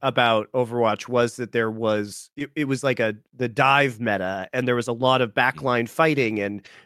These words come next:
you know, uh, really cool hype plays that were being made. And over time, what happened was, first off, they started intro-, introducing more, like, healing over time and crowd control, which then made fights last forever.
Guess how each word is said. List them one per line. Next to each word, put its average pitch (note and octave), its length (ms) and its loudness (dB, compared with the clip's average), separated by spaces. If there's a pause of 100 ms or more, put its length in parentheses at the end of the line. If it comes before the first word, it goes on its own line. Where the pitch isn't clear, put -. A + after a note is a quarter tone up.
you C3+ 100 -2
know, A2+ 240 0 (120)
uh, C#3 60 -8 (100)
really E3 680 0
cool E3 640 4
hype B2+ 380 0
plays C#3+ 440 2
that B2 140 -2
were B2 120 -4
being G#2+ 360 0
made. A2 440 0 (460)
And D#3+ 180 4
over F3+ 320 4
time, F#3 440 4
what B2+ 140 2
happened C#3+ 460 2
was, A2+ 280 0 (240)
first F#3+ 340 2
off, A2+ 260 2
they C3+ 120 -2
started C3 360 0
intro-, C3 200 -4
introducing C3+ 680 -2
more, C3 540 2 (480)
like, B2 180 -2
healing D#3 500 2
over B2+ 300 2
time B2+ 380 2
and A2 100 -2
crowd A#2 320 -2
control, D#3 400 2
which C#3 180 0
then B2 140 0
made B2 180 2
fights B2 300 0
last A#2+ 260 -2
forever. B2 460 0